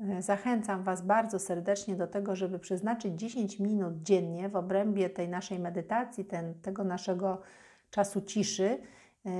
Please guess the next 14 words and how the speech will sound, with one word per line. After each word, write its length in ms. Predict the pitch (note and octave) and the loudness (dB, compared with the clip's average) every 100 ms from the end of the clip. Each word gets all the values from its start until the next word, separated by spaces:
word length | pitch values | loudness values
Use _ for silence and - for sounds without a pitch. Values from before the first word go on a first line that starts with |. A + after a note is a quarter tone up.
| F3+ F3+ F3+ - - | 0 2 2 0 -6
każdego 500 | - F#3+ E3+ A3 A3+ | -2 -2 2 2 2
dnia 580 | F3+ E3 E3 E3+ G#3+ C4+ | 0 0 0 0 0 2
i 60 | B3 | 2
na 160 | A3+ | 2
zastanowienie 760 | G#3+ A3 A3 A#3 A#3+ E4 C4+ G#3 | 2 0 0 0 2 2 0 0
się 160 | - | 0
nad 280 | G3 F#3+ F#3+ | 0 0 -2
tymi 240 | - G3 F#3 | -4 0 0
zachowaniami. 840 | F#3+ G3 F#3 F3 D#3 C#3 - F#3+ - _ _ _ - - - _ | 0 -2 0 0 -2 -4 -4 -6 -10 _ _ _ -20 -20 -20 _
W 60 | G3+ | 4
jakim 340 | C4+ D4+ A3 | 4 4 0
stopniu 460 | G3+ - G3 G3 F3 | -2 0 0 2 -2
one 160 | E3+ | -2
występują, 960 | E3 D#3+ - F3 E3+ F3+ G#3 A3+ A3+ | -4 -6 -4 -6 -4 -2 0 0 -2